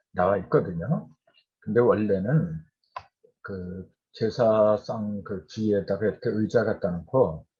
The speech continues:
그, 음, 좌장들, 그 나이 많으신 분들이 그 편하게 기대서 이렇게 앉아서 볼 수 있게끔, 그래서 편안한 앉자에다 자리 섰다. 자, 안석이라는 말이 이제 그래서 생겼는데, 그 의자를 말한 거죠. 이쪽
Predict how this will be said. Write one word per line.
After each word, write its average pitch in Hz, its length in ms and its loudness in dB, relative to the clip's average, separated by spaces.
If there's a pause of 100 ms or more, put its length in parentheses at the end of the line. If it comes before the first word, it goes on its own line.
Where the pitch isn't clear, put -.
(220)
그, 92 260 -12 (380)
음, 82 260 -10 (140)
좌장들, 98 640 0
그 - 80 -4
나이 104 340 4
많으신 107 540 -2
분들이 101 280 -4
그 98 180 -6
편하게 156 540 2 (280)
기대서 117 480 0
이렇게 90 220 -8
앉아서 101 440 -4
볼 107 180 -8
수 139 100 -6
있게끔, 87 500 -10 (760)
그래서 107 300 -8 (120)
편안한 147 380 6
앉자에다 104 600 -2
자리 101 240 -8
섰다. - 500 -6 (640)
자, - 140 -12
안석이라는 101 680 -2
말이 95 220 -6
이제 104 200 -6
그래서 101 320 -4
생겼는데, 87 760 -10 (460)
그 101 380 -4
의자를 143 400 6
말한 170 340 4
거죠. 104 400 -8 (160)
이쪽 92 220 -12